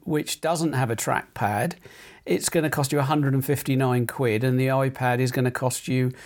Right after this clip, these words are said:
three hundred and twenty-nine. Uh, and this is two four nine for both items, essentially. Um,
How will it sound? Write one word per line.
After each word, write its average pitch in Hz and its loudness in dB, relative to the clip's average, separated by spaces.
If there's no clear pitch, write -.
three 151 0
hundred 120 2
and 113 0
twenty-nine. 107 -2
Uh, 123 0
and 147 -4
this 165 0
is 165 -4
two 196 -2
four 151 -2
nine 131 0
for 139 -2
both 131 -2
items, 123 -4
essentially. 117 -2
Um, 117 0